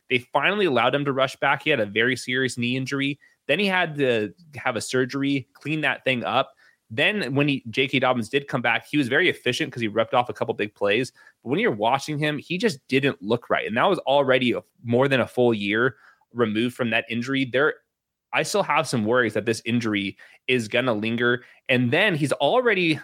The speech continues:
out there talking about how he wants a contract. He's going into year four. If the Ravens could franchise tag him in year five, potentially could franchise tag him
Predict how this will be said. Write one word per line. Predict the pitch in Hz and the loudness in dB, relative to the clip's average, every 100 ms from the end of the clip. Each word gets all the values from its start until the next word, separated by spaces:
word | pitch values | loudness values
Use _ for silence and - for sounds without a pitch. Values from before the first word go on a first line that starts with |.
| - | -2
out | 127 160 - | 0 0 2
there | 101 101 | 0 0
talking | - 127 143 | 0 -2 0
about | 131 110 | -2 0
how | 120 | 2
he | 120 | 2
wants | 117 117 - | 2 0 0
a | 104 | -10
contract. | - 131 156 - 95 - - _ _ _ _ | -2 0 0 -2 -4 -4 -20 _ _ _ _
He's | 147 160 | -2 0
going | 214 240 | 0 2
into | 208 | 2
year | 139 110 151 | 2 2 0
four. | 135 143 127 - - _ - | 2 0 0 0 -6 _ -4
If | 143 | -2
the | 147 | 0
Ravens | 127 170 240 208 | 0 0 0 -2
could | - 165 | -2 -2
franchise | - 117 120 139 - | 0 0 2 -2 0
tag | 143 143 | -2 0
him | 127 | -2
in | 104 | 0
year | 117 | -2
five, | - 120 131 123 | 0 2 2 0
potentially | 123 143 151 | -2 -2 -4
could | 123 - | -10 -4
franchise | 107 110 123 - | -4 0 -2 -2
tag | 127 131 | -4 -2
him | 139 135 | -2 -4